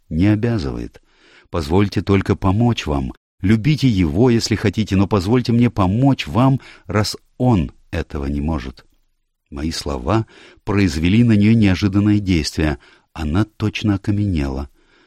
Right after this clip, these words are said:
Потом отвела руки от лица и уставилась на меня. "Так вы думаете, что я", — шёпотом проговорила она, "вы думаете, что я люблю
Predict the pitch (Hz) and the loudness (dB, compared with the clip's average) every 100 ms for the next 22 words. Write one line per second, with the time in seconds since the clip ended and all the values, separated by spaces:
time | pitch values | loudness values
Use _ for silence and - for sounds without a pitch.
0 | _ 90 101 90 87 87 90 85 87 - | _ -6 -2 0 0 0 0 0 -2 -2
1 | 82 82 78 - 110 120 - _ _ - | -2 -2 -6 -4 -2 -2 -4 _ _ -8
2 | 90 80 - - 107 98 92 82 - - | -6 -4 -8 -2 0 0 -2 -6 -14 -18
3 | _ 82 80 80 65 58 - _ _ _ | _ -4 -2 -2 -4 -8 -14 _ _ _
4 | _ _ _ _ - 104 101 131 104 120 | _ _ _ _ -12 -10 -4 -4 0 2
5 | 127 127 - - - 104 87 73 107 120 | 4 2 -2 -8 -6 -4 -4 -2 0 0
6 | 117 _ _ _ _ _ - 104 98 95 | -2 _ _ _ _ _ -4 -2 0 0
7 | 85 87 90 90 87 85 85 87 80 _ | 0 0 2 2 2 2 2 2 -2 _
8 | _ _ 82 87 110 107 120 123 117 120 | _ _ -4 0 2 4 4 4 2 0
9 | - - 98 76 113 113 98 78 92 98 | -4 -2 -2 2 2 2 0 0 0 4
10 | 117 120 | 4 2